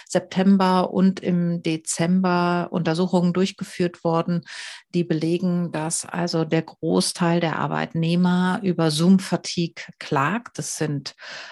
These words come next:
ist mangelnder, mangelnde Konzentration, es ist, äh, Müdigkeit, es ist, ähm, auch sowas wie genervt und Gereiztheit durch zu lange und zu viele Online-Sessions am Tag.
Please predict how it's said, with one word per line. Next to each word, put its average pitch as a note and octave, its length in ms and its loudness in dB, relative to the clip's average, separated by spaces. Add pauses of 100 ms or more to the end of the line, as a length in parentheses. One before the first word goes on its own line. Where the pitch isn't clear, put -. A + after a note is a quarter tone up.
(160)
ist - 240 -6
mangelnder, C3+ 800 4
mangelnde D3 360 2
Konzentration, G#3 1000 4
es D#3 260 -2
ist, - 500 -6
äh, D3 180 -4
Müdigkeit, F3 1120 4
es D3 400 -6
ist, - 680 -10
ähm, D3+ 280 -8
auch D#3+ 240 0
sowas D#3+ 340 -2
wie E3+ 140 0
genervt D#3 520 2
und E3 160 -2
Gereiztheit F#3 920 0 (480)
durch E3+ 360 0
zu - 180 2
lange F3 320 4
und E3 100 -4
zu - 200 -2
viele E3 360 0
Online-Sessions F#3+ 880 0
am F3+ 180 -4
Tag. E3+ 440 -6